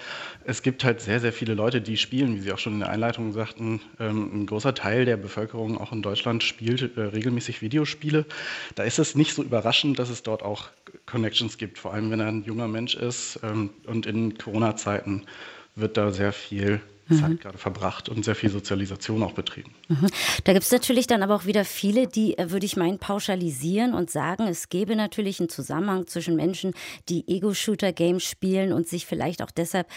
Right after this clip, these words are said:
Speaker 2: radikalisieren. Kann man das so vereinfachen? Kann man das so sehen?
Speaker 1: Ähm, würde ich genau verneinen. Ich glaube, dass, äh, da kein Bezug sch-, besteht. Jedenfalls in der aktuellen Forschung kann man das nicht irgendwie so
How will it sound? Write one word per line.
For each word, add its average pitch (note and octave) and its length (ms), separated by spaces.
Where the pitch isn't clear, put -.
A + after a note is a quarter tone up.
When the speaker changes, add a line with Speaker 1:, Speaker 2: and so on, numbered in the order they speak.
Speaker 2:
radikalisieren. E3+ 1000
Kann F#3 180
man A3 140
das G#3+ 240
so G3 160
vereinfachen? A3+ 840
Kann F#3 140
man F#3 80
das F#3 140
so F#3 80
sehen? F#3 280
Speaker 1:
Ähm, A#2 560
würde B2 260
ich B2 120
genau A2+ 360
verneinen. C3+ 720
Ich B2+ 100
glaube, A2+ 200
dass, A#2 220
äh, A2 360
da G#2+ 160
kein A#2+ 560
Bezug - 580
sch-, - 240
besteht. C3+ 460
Jedenfalls A#2 320
in A2+ 80
der A2 240
aktuellen A2 340
Forschung B2 480
kann A#2 140
man G#2+ 100
das G#2+ 160
nicht A#2 240
irgendwie G#2+ 480
so G#2+ 260